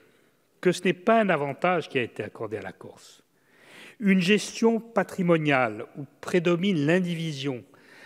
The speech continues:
entraîne tout à la fois un mauvais entretien des biens et l'impossibilité pratique d'en disposer. C'est presque une atteinte au droit de propriété. C'est en réalité un handicap très lourd.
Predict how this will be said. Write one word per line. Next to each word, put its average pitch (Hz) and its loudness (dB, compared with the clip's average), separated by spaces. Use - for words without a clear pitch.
entraîne 180 0
tout 180 -8
à 175 2
la 160 4
fois - 0
un 127 0
mauvais 185 4
entretien 170 -2
des 139 -2
biens 135 -2
et 151 2
l'impossibilité 131 -4
pratique - -4
d'en 160 2
disposer. 139 -4
C'est 107 -12
presque - -8
une 127 -6
atteinte 175 -2
au - -4
droit 123 -4
de 139 -10
propriété. - -18
C'est - -2
en 143 2
réalité 123 -2
un 120 -6
handicap 110 -8
très - -14
lourd. 113 -10